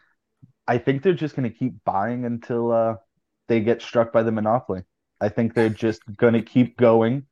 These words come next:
and going in some weird, unstoppable tirade. And fifteen years from now, our kids are gonna be in a Microsoft Oasis thing from, uh, Ready Player One.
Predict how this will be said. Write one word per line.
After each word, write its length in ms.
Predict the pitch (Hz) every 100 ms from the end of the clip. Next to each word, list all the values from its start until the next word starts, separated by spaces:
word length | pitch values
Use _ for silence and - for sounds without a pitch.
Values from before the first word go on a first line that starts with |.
| _ _ _ -
and 280 | 117 117 117
going 420 | 113 117 120 120
in 120 | 113
some 400 | 104 117 120 110
weird, 380 | 107 113 120 120 113
unstoppable 1000 | 113 107 - 110 104 110 107 117 110 113
tirade. 600 | - 113 104 104 101 113 _ _ _ _ -
And 600 | 113 117 113 110 107 104 - - _ _ _
fifteen 460 | 131 131 131 120 117
years 220 | 120 120
from 160 | 117
now, 200 | 113 117
our 120 | 127 110
kids 400 | - 123 120 113
are 60 |
gonna 220 | 113 113
be 120 | 110 113
in 80 |
a 60 | 110
Microsoft 760 | 104 107 120 113 - 110 107 107
Oasis 500 | 107 107 - 90 -
thing 260 | 98 95 -
from, 300 | 101 101 95
uh, 380 | 98 98 95 98 -
Ready 200 | 104 104
Player 280 | 110 104 110
One. 180 | 110